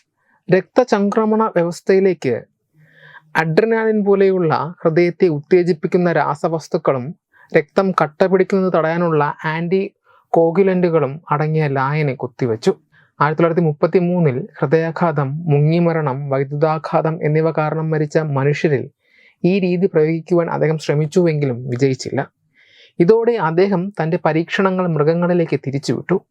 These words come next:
കോർണിഷിന്റെ ഏറ്റവും ശ്രദ്ധേയമായ പരീക്ഷണങ്ങൾ നടന്നത് നായ്ക്കളിലാണ്. ക്ലിനിക്കൽ മരണം സംഭവിച്ച നായ്ക്കളെ അദ്ദേഹം തിരികെ ജീവിപ്പിച്ചു. ഈ നായ്ക്കൾക്ക് അദ്ദേഹം ബൈബിളിൽ മരിച്ചവരിൽ നിന്ന് ഉയർത്തെഴുന്നേറ്റ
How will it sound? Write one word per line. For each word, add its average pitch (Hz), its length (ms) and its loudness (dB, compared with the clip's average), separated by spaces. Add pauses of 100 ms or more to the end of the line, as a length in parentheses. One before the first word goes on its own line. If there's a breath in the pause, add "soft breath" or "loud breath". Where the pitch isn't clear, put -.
(140)
കോർണിഷിന്റെ 247 600 2
ഏറ്റവും 214 500 2
ശ്രദ്ധേയമായ 190 760 0
പരീക്ഷണങ്ങൾ 175 640 -2
നടന്നത് 151 640 -2
നായ്ക്കളിലാണ്. 135 800 -4 (340)
ക്ലിനിക്കൽ 143 380 2
മരണം 151 380 0
സംഭവിച്ച 147 460 -2
നായ്ക്കളെ 147 640 0 (120)
അദ്ദേഹം 139 280 -2
തിരികെ 151 420 0
ജീവിപ്പിച്ചു. 131 640 -4 (120)
ഈ 175 120 2
നായ്ക്കൾക്ക് 180 760 0 (100)
അദ്ദേഹം 147 500 -2
ബൈബിളിൽ 165 680 0
മരിച്ചവരിൽ 165 600 0
നിന്ന് 170 220 -2
ഉയർത്തെഴുന്നേറ്റ 160 920 0